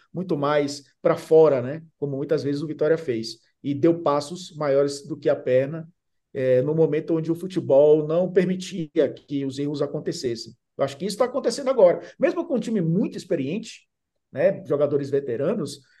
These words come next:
são jogadores que hoje podem estar num patamar salarial que o Vitória pode pagar dentro de uma competição que exige ter jogadores com esse tamanho, né, com essa experiência.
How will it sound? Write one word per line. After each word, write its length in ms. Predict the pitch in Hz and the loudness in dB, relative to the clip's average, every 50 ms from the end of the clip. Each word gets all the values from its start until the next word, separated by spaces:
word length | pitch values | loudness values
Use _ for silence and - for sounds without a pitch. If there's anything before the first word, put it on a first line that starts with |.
| _ _ - | _ _ -8
são 180 | - 320 320 | -4 -2 0
jogadores 600 | 226 262 247 226 226 190 202 214 214 233 - - | 4 4 4 4 4 6 6 6 6 6 0 -6
que 220 | - _ - 233 226 | -10 _ -6 2 4
hoje 520 | 208 208 214 208 - - 226 233 220 - - _ _ _ _ | 4 6 6 2 2 -2 -8 -8 -10 -14 -16 _ _ _ _
podem 640 | - 202 214 208 185 214 214 214 214 214 208 208 214 | -2 -2 0 0 0 0 0 0 -2 -2 -4 -4 -6
estar 460 | - 196 185 - - 180 175 190 196 190 | -8 -8 -8 -4 0 2 2 4 2 2
num 180 | 196 190 180 | 0 -2 0
patamar 340 | 185 185 180 185 170 165 165 | 0 0 0 0 -2 -2 -2
salarial 520 | 165 180 170 170 170 170 165 151 156 170 | 0 2 4 4 4 4 4 4 4 2
que 100 | 165 - | 0 -2
o 40 | 185 | -6
Vitória 340 | 170 185 185 180 165 170 170 | -6 -4 0 0 2 2 0
pode 300 | 170 - 160 147 147 160 | 0 0 -2 -2 -2 -4
pagar 500 | - 180 175 170 151 147 165 202 214 - _ _ _ _ _ _ _ _ | -6 -6 -4 -2 -2 -2 -2 -4 -6 -8 _ _ _ _ _ _ _ _
dentro 420 | - - 220 277 294 - 262 240 | 0 0 0 0 0 -4 -6 -6
de 140 | 202 160 208 | -6 -4 -2
uma 180 | 220 220 220 - | -2 0 -2 0
competição 580 | - 220 208 214 208 - - - 202 208 214 | 0 0 4 6 4 4 4 0 0 0 0
que 120 | - - 233 | -2 -2 0
exige 440 | 214 170 123 127 196 262 202 196 190 | 0 0 0 -2 -6 -6 -6 -6 -2
ter 220 | - 190 190 175 | 0 2 2 4
jogadores 560 | 156 160 151 151 - 151 151 156 147 139 - | 2 2 2 0 0 0 -2 -4 -4 -6 -8
com 220 | - - 151 143 147 | -10 -8 -4 -2 -2
esse 380 | 156 147 - - 151 127 - | -2 -4 -4 -8 -12 -8 0
tamanho, 520 | - 160 147 143 135 131 127 123 120 117 110 | 0 0 2 2 -2 -4 -4 -6 -6 -6 -8
né, 200 | 113 131 147 135 | -8 -8 -10 -10
com 200 | - 156 139 131 | -6 -6 -4 -2
essa 200 | 131 143 139 - | -2 -2 -4 -4
experiência. 760 | 143 - - 160 147 139 135 127 127 123 123 - 120 113 113 | -10 -8 -4 -4 -4 -4 -4 -4 -6 -6 -8 -10 -12 -14 -16